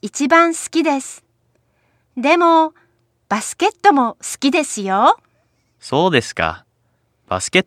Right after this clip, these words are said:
Speaker 2: トはよくしますか？
Speaker 1: いいえ。バスケットはするより見る方が好きですね。リーさんはどうですか？
Speaker 2: バスケッ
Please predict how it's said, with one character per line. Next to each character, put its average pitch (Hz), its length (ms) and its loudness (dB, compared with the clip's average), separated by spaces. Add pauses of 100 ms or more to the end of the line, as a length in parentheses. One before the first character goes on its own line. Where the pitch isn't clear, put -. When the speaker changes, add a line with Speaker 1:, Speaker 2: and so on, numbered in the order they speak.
Speaker 2:
ト 113 140 2
は 85 280 2
よ 131 140 -4
く - 80 -16
し - 160 -10
ま 110 160 -2
す - 100 -14
か？ 110 280 -8 (1160)
Speaker 1:
い 208 340 -4
い - 20 -10
え。 269 380 -2 (800)
バ 311 160 2
ス - 120 -14
ケ 381 120 -2
ッ - 120 -4
ト 359 180 0
は 294 300 4 (360)
す - 280 -4
る 320 180 0
よ 427 160 2
り 285 260 -4 (280)
見 269 220 2
る 392 140 2
方 247 260 0
が 202 120 -4
好 - 200 -14
き 277 140 -2
で 240 140 0
す - 140 -14
ね。 247 480 -4 (1400)
リ 247 200 2
ー 381 40 0
さ 254 280 -2
ん 214 80 -10
は 202 240 -2 (160)
ど 220 160 -2
う 247 80 2
で 202 160 -6
す - 120 -18
か？ 254 240 4 (960)
Speaker 2:
バ 98 160 0
ス - 140 -14
ケ - 80 0
ッ 202 80 0